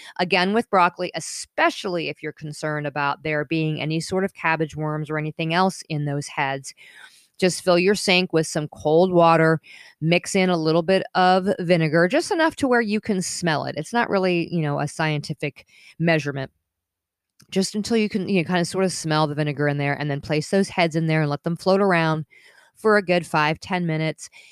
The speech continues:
You'll see the little buggies and everything else sort of float out of there, and then give it a good shaking, you know, while it's still in the water, swirl it around, pull it out, and then rinse it,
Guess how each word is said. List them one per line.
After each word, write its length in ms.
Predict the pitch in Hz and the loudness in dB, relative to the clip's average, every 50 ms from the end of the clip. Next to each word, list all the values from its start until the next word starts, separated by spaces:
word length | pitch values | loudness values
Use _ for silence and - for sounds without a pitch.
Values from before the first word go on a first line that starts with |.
| - - _ _ _ _ | -20 -20 _ _ _ _
You'll 180 | - 180 180 165 | 0 0 0 0
see 320 | - - 196 196 202 202 190 | 0 -2 0 0 2 2 2
the 120 | 180 190 | 0 2
little 180 | 190 202 208 196 | 2 2 2 4
buggies 360 | 170 170 170 165 165 165 165 | 2 2 0 0 -2 -2 0
and 80 | 165 | 0
everything 380 | 151 151 160 156 - 180 165 156 | 0 -2 -2 -2 -2 -4 -4 -2
else 160 | 151 156 156 | -2 -4 -4
sort 160 | - - 160 | -6 -6 -6
of 80 | 165 - | -6 -6
float 280 | - - 156 156 160 147 | -4 -2 0 0 2 0
out 180 | 143 143 143 | 0 -2 -2
of 100 | 143 131 | -4 -4
there, 400 | 127 147 143 143 143 143 139 - | -4 -4 -2 -2 -2 -2 -4 -4
and 160 | 151 151 147 | -4 -4 -4
then 280 | 147 147 143 143 143 143 | -4 -4 -4 -6 -8 -4
give 160 | - 170 175 | -2 0 2
it 60 | 180 | 2
a 40 | 180 | 2
good 200 | 151 180 180 156 | 2 0 0 0
shaking, 580 | - - - 160 156 - 156 147 151 151 - - _ | 0 -2 0 0 0 0 -2 -4 -2 -4 -4 -8 _
you 120 | - 160 151 | -4 -2 0
know, 180 | 151 151 151 | 0 0 0
while 280 | 151 143 147 151 151 151 | 0 2 2 2 2 2
it's 160 | - - 139 | 0 -2 -4
still 400 | - - - 175 170 170 170 165 | -6 -2 0 2 2 4 4 2
in 160 | - 160 160 | 2 0 0
the 80 | 160 165 | 0 2
water, 360 | 156 156 151 151 147 147 151 | 2 4 4 2 2 0 -2
swirl 380 | 143 - - - 147 151 151 156 | -4 -6 -6 -4 -2 0 0 2
it 60 | 160 | 2
around, 560 | 165 160 151 151 151 147 147 147 143 143 - _ _ _ _ _ _ _ _ _ - | 2 2 2 2 0 0 0 -2 -4 -6 -8 _ _ _ _ _ _ _ _ _ -2
pull 160 | - 196 196 | 2 4 6
it 80 | 190 180 | 6 6
out, 180 | 175 170 165 | 6 4 4
and 80 | - 170 | 2 0
then 140 | 170 165 151 | -2 0 0
rinse 300 | 151 147 151 143 - 156 | -2 -2 -2 -4 -2 0
it, 220 | 147 147 143 | 0 0 0